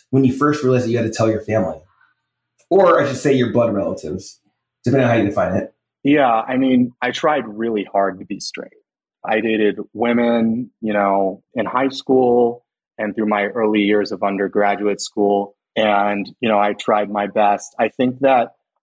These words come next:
Speaker 2: I accepted it myself around when I was a sophomore in college. I would say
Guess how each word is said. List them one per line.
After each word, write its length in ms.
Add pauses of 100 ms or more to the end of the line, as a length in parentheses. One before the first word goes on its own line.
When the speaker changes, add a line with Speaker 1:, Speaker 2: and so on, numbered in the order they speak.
Speaker 2:
I 540 (540)
accepted 1040 (300)
it 200
myself 720 (400)
around 400
when 120
I 100
was 140
a 40
sophomore 840
in 260
college. 640
I 60
would 140
say 240